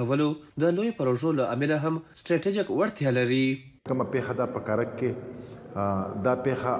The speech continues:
Speaker 2: اولنۍ ده، اخرنۍ نه ده. آ، خو خدای دې وکړي چې اخرنۍ شي. حالانکه هغلته دغه علاقه، آ، یو خو انتهایی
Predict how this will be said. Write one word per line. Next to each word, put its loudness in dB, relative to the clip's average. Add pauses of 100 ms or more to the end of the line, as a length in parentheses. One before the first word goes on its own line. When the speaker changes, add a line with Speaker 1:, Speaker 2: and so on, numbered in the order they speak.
Speaker 2:
اولنۍ 2
ده، -2 (760)
اخرنۍ 0
نه 2
ده. -2 (800)
آ، -2
خو -2
خدای 2
دې 2
وکړي -2
چې 0
اخرنۍ 0
شي. -2 (140)
حالانکه 0 (140)
هغلته 0 (680)
دغه 4 (120)
علاقه، 0
آ، -2
یو 2
خو -2
انتهایی 0